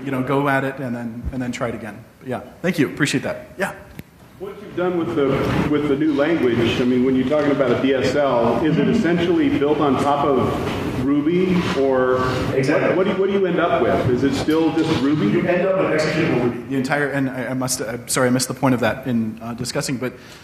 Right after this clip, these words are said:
Speaker 1: the coolest part about this is when you're in Ant and when you're in Antler, you have to solve problems that have always been solved before. And what I'm encouraging people to do is take the language and just twist it,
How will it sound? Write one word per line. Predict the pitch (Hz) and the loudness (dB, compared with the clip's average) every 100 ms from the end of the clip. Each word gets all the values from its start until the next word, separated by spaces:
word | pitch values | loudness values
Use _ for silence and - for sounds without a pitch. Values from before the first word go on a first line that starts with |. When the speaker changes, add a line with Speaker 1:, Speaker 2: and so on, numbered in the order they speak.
| - - - - - | -20 -20 -20 -20 -4
Speaker 1:
the | 151 | -4
coolest | - 247 330 - | -2 -2 -2 -2
part | 196 | -6
about | 170 139 139 | -2 -2 0
this | 131 - | -4 -4
is | 139 135 | -4 0
when | 139 | 2
you're | 139 | 4
in | 147 | 2
Ant | 156 165 202 180 | 0 0 0 0
and | 151 | 0
when | |
you're | 143 | 0
in | 139 | -2
Antler, | 135 151 147 | 0 0 0
you | 135 156 | -2 0
have | 196 196 | -2 -2
to | |
solve | 185 170 165 | -2 -2 -4
problems | 165 143 | -4 -4
that | 139 | -4
have | 127 | -2
always | 123 113 | -4 -4
been | 117 | -6
solved | 120 113 | -8 -8
before. | 110 - 107 78 127 - | -10 -14 -14 -14 -16 -10
And | 127 | -4
what | 147 | -2
I'm | 208 | -2
encouraging | 196 170 143 139 | -4 -4 -4 -4
people | 139 131 | -4 -4
to | 127 | -2
do | 127 | -2
is | 120 | -2
take | - 202 202 | -4 -4 0
the | 139 | 2
language | 135 147 131 120 - - - - | 2 2 0 -2 -8 -16 -20 -6
and | 151 143 | -2 0
just | 147 - - | 0 -2 -4
twist | - 147 226 - - | -8 0 0 0 -4
it, | - | -10